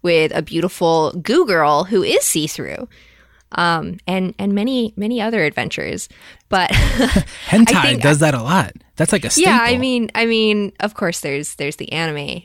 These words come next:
Speaker 1: side.
Speaker 2: Yeah.
Speaker 1: I was, I was more on webcomics, but yes, yes, there's lots
Speaker 2: Yeah.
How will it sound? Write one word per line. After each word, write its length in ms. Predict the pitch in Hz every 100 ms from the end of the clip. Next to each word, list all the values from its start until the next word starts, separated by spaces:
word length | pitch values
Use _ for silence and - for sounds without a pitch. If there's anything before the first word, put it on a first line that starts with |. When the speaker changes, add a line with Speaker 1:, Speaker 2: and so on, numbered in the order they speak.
| -
Speaker 1:
side. 380 | - 165 143 143
Speaker 2:
Yeah. 60 |
Speaker 1:
I 40 | 165
was, 300 | 160 - -
I 80 | -
was 160 | 202 202
more 160 | 175
on 220 | 160 139 156 -
webcomics, 560 | 175 - 165 135 190
but 100 | 196
yes, 420 | 175 269 - - -
yes, 260 | - - -
there's 220 | 170 190
lots 220 | 175
Speaker 2:
Yeah. 80 | 127